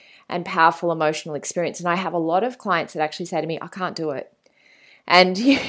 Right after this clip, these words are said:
you think, that, what, for me, just describing it to you now, it's a pretty easy thing, right? You're just standing in front of the mirror, looking at yourself and saying some words, but they're very, very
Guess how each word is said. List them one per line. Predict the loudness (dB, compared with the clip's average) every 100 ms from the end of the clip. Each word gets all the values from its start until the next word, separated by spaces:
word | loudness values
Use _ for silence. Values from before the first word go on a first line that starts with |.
| -2
you | -2 2
think, | 2 2 0 -8 _ -20 -20 -20 -20 _ _ _ _
that, | 4 4 2
what, | -2 -2 -2 0
for | 4
me, | 6 4
just | 2
describing | 2 4 8 8 6
it | -2
to | -2
you | 0
now, | 4 4
it's | 4 -2
a |
pretty | -4 -2 0
easy | 2 4 4 4 4 4 2
thing, | -2 -2 0 4
right? | 8 8
You're | 6
just | 2 2
standing | 4 2 2
in |
front | -2 -2
of | -2
the | 0
mirror, | 0 0
looking | -2 -4 -4
at | -2
yourself | -2 -2 -2
and | -4
saying | -6 -6
some | -6 -6
words, | -4 -4 -4
but | -2 -2
they're | -2 -2
very, | 2 4 4 2
very | 2 2 2 0 -2 -6